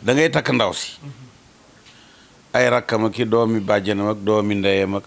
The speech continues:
Speaker 1: xaritam ak ñépp ñëw, ku ci ne la jabar la.
Speaker 2: Mhm.
Speaker 1: Sañ nga ci man la nga sañ ci kay, ñun ñëpp benn lañ. Waaw, yow yaa ngi doon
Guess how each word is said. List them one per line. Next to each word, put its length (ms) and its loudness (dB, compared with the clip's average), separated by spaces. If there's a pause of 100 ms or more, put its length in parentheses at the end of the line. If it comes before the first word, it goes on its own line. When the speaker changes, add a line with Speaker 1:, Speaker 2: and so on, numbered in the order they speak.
Speaker 1:
xaritam 440 -2
ak 100 -4
ñépp 320 -4
ñëw, 260 -4
ku 140 -12
ci 100 -10
ne 200 -6
la 240 -6
jabar 320 -2
la. 140 -10 (360)
Speaker 2:
Mhm. 80 -12 (240)
Speaker 1:
Sañ 240 -2
nga 140 -2
ci 100 -10
man 220 -4
la 80 -4
nga 100 -6
sañ 180 -2
ci 140 -8
kay, 180 -4
ñun 180 -2
ñëpp 180 -8
benn 300 -8
lañ. 100 -14 (1080)
Waaw, 120 -10
yow 100 0
yaa 160 2
ngi 100 -2
doon 280 -2